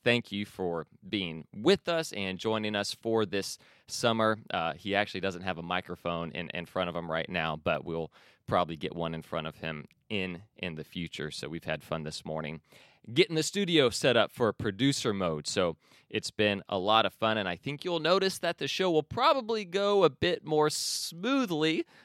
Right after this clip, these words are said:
than normal thanks to, thanks to his presence, but we really, really appreciate him. Uh, and I did have a question for Michael. Is there any chance you could just go ahead, skip your senior year, and spend Fridays with me? I, I think he's,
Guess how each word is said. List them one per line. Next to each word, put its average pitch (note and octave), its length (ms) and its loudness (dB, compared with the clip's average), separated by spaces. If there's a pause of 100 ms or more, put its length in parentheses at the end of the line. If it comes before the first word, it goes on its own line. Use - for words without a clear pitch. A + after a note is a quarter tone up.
(100)
than C#3 120 2
normal C3+ 380 6
thanks C3+ 400 0
to, A2 300 2
thanks B2 300 0
to G#2+ 100 -2
his A2+ 160 -2
presence, G#2 500 -2
but E2 260 -2
we F2+ 260 -4
really, G2+ 360 0
really G2 420 0
appreciate - 600 -6
him. F2 320 -6 (760)
Uh, G2 220 6 (340)
and - 80 0
I A2+ 60 6
did E3 180 2
have C#3+ 140 4
a B2+ 60 0
question D3 380 2
for - 120 -6
Michael. F#2+ 380 0
Is E2 60 -6
there F2 120 -6
any C#3+ 220 -2
chance B2 420 -2
you G#2 60 -10
could G#2 100 -6
just F#2+ 180 -6
go G#2+ 160 4
ahead, G2 240 2
skip - 300 -4
your F#2+ 100 -2
senior G2 360 -2
year, F2+ 420 0 (240)
and F#2+ 160 0
spend F#2 380 2
Fridays F#2 760 4
with E2 240 -6
me? F2 300 -4
I, E2+ 240 -2
I E2 40 -4
think E2 260 -8
he's, - 280 -12